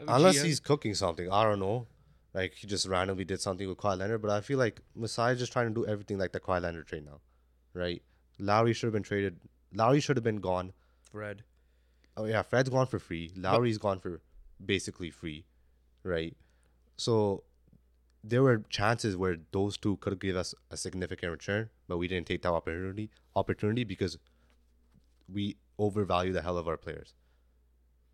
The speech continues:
Speaker 1: That's the issue.
Speaker 2: Okay, so right now your potential lineup is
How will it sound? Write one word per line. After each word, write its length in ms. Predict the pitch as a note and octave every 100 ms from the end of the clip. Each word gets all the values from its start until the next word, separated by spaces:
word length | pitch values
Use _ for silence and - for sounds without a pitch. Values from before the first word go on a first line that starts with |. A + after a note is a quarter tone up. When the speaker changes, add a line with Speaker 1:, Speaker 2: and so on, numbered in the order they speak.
| _
Speaker 1:
That's 220 | G2 F#2
the 140 | - F2+
issue. 220 | - D#2+ _ -
Speaker 2:
Okay, 300 | A#2 A#2+ G2 -
so 480 | - - B2 G#2 - _ _ _ _ _ _ -
right 220 | C#3+ F3+
now 100 | F3+
your 140 | F#3 E3+
potential 380 | D#3+ D#3 E3+
lineup 300 | C#3+ C#3 C#3 -
is 500 | A#2+ B2 A#2+ -